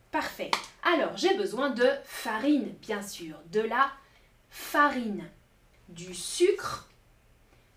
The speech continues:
de la farine et j'ai besoin de...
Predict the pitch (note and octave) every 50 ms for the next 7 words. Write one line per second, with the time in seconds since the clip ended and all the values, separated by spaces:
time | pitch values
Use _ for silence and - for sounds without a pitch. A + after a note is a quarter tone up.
0 | _ _ _ E3 G3 B3+ C4 A#3+ F#3 E3+ E3+ - - G3+ F#3+ F#3+ G3+ A#3+ C#4 E4
1 | F4+ F#4 G4+ G#4+ G#4+ G#4+ G#4+ - _ _ - - - - - E4+ E4 E4 E4+ F#4
2 | G#4 A#4+ A#4+ - - _ _ _ _ _ _ _ _ _ _ _ _ _ _ _
3 | _ _ _ _ _ _ _ _ _ _ _ _ _ _ _ _ - - - _
4 | _ _ _ _ _ _ _ _ _ _ _ _ _ _ - - - - - -
5 | - - - - - - - _ _ - - - D4+ F#4+ G#4 C#4 G#3+ G3+ F3+ F#3
6 | G#3 G#3 A#3 C4 C#4+ - - - - - - - - - - - - _ _ -
7 | _ - - _ - - - - - - - - - - - - E3+ E3 G3+ A3